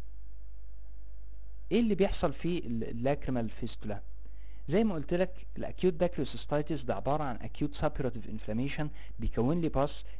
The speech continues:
اللاكريمال ساك بتبقى مليانة باس جواها. الباس يقعد يتراكم جوه اللاكريمال ساك وهو بيضغط على الوولز بتاعها ويضغط على الانتيريور وول ويضغط على السكين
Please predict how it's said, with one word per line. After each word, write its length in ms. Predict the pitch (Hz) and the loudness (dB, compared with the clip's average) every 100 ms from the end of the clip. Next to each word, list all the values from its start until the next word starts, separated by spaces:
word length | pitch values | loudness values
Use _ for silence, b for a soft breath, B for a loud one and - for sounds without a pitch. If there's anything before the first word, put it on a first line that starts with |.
| - | 0
اللاكريمال 480 | 110 170 - 165 135 | 0 0 0 0 0
ساك 220 | - 160 | 0 0
بتبقى 380 | 131 - 156 151 | 0 -2 0 0
مليانة 440 | 131 127 165 170 | 0 2 2 0
باس 280 | 139 139 - | 0 0 0
جواها. 440 | 123 117 117 104 90 - - - - - - - - - - - - b b b - | 0 2 2 0 -2 -2 -2 -2 -2 -4 -4 -4 -2 -2 -2 -2 -2 b b b -2
الباس 420 | 143 208 208 - b b b | 6 6 6 -2 b b b
يقعد 320 | 147 208 175 | 4 4 4
يتراكم 540 | 165 - 147 165 180 185 - - - - - - | 2 2 2 2 0 -2 -2 -2 -2 -2 -2 0
جوه 420 | 135 160 139 - | 4 6 4 4
اللاكريمال 600 | 110 107 120 156 160 139 120 139 | -2 0 0 0 0 0 -2 0
ساك 360 | 139 - - - - - b b b b - | 0 -2 -4 -4 -4 -2 b b b b 0
وهو 220 | 123 196 | 4 4
بيضغط 460 | 170 202 202 165 139 | 4 2 2 0 2
على 100 | 131 | 2
الوولز 400 | 131 170 175 160 | 4 4 2 -2
بتاعها 520 | - 135 107 120 139 - - - b b b b b - - | 0 0 0 -2 -2 -2 -2 -2 b b b b b -2 0
ويضغط 460 | 120 165 196 190 170 | 2 4 4 2 2
على 80 | |
الانتيريور 520 | 156 156 151 180 175 143 | 0 0 2 2 2 4
وول 360 | 131 131 170 - - - - 110 | 4 4 4 -2 -2 -2 -2 0
ويضغط 440 | 123 175 180 180 | 2 2 2 2
على 200 | 156 165 | 0 0
السكين 520 | - - 165 139 143 | 0 0 2 2 0